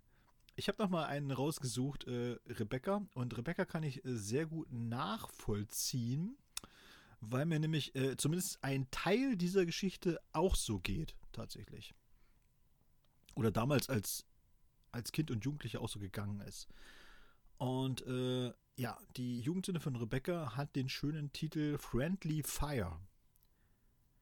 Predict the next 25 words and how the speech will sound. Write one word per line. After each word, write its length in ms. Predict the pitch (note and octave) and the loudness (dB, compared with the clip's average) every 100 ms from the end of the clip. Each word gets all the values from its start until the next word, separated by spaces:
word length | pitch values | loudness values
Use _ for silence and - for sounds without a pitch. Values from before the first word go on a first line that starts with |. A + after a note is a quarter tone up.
| _ _ - - - _ | _ _ -20 -20 -20 _
Als 300 | E3 A#3 - | 6 6 4
ich 100 | - | -2
in 60 | |
der 220 | G#3+ - A#2 | 0 0 4
sechsten 480 | D#3 G#3 - A#3+ | 4 4 -4 -6
Klasse 480 | - D#3 E3 - G2 | -2 0 2 2 2
war, 340 | F#2+ F#2+ C#3+ G3 _ | 0 0 -2 -6 _
bin 260 | G#2+ C#3 | 0 2
ich 180 | F#3 - | 2 0
in 80 | C3+ | -2
der 100 | C3+ | 0
großen 540 | B2 C3 D3+ F3 D3+ B2+ | 0 -4 -2 -2 -2 6
Pause 500 | - B2+ F3 E3 D3 | 6 8 2 2 0
mal 280 | B2+ C3 C3 | -2 -2 -4
auf 240 | A#2+ A#2 | -6 -6
den 280 | - G#2+ G2+ | -2 -2 0
Baum 360 | A2+ A2+ D#3 | 2 4 2
auf 160 | - C3 | -2 -8
dem 160 | C3 A#2+ | -4 -4
Schulhof 600 | - - F#3+ E3+ G#2+ - | -4 0 2 4 2 0
geklettert. 580 | A2 A#2+ F2+ F2+ - - _ _ - - - - | -2 -2 0 -2 -4 -14 _ _ -20 -20 -18 -4
Ich 180 | - - | -2 2
kletterte 480 | - G#3+ A3+ G#3+ G#3 | 4 6 6 6 4
immer 640 | - G#3 C4+ C#4+ D4 B3 | 2 0 2 0 -2 2
höher 500 | A#3 G3+ B2+ E3+ B3 | 6 8 6 4 0